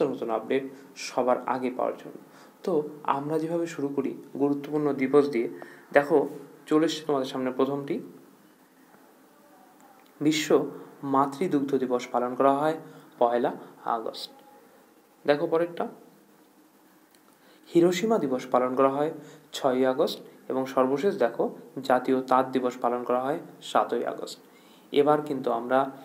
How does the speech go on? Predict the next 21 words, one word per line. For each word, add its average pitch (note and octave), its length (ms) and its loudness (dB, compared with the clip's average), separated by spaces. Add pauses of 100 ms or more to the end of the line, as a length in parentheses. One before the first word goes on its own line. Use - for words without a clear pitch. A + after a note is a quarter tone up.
(360)
এমসিকিউ D#3 500 -2 (120)
বেসড B2 240 -2 (100)
কারেন্ট A#2+ 220 6
অ্যাফেয়ার্সের C3 380 -2
দিকে C3+ 120 0 (100)
এগোবো। D3 240 4 (440)
চলো B2+ 240 6
এক A2+ 120 -4
নম্বর A#2+ 220 0
প্রশ্ন - 180 -6 (140)
দেখে C#3+ 200 -6
নিই। - 100 -10 (1040)
অলিম্পিকে D3+ 460 2 (480)
ভারতের C#3+ 380 4 (420)
সর্বকনিষ্ঠ E3+ 760 2 (460)
বক্সিং C3 380 6 (140)
রেফারি C#3+ 280 4 (100)
নিযুক্ত C3 360 -4
হয়েছেন C#3 240 0 (260)
কে? - 100 -2 (840)
তো - 60 -2